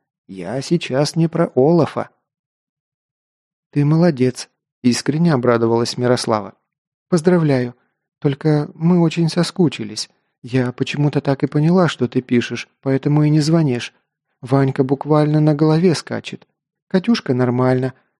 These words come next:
только». Она сделала паузу, словно следующие слова дались ей с трудом.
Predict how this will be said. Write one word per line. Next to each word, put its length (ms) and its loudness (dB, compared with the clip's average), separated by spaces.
только». 480 -2
Она 240 -2
сделала 460 2
паузу, 580 2
словно 360 0
следующие 600 0
слова 420 0
дались 440 -2
ей 120 0
с 100 -10
трудом. 440 0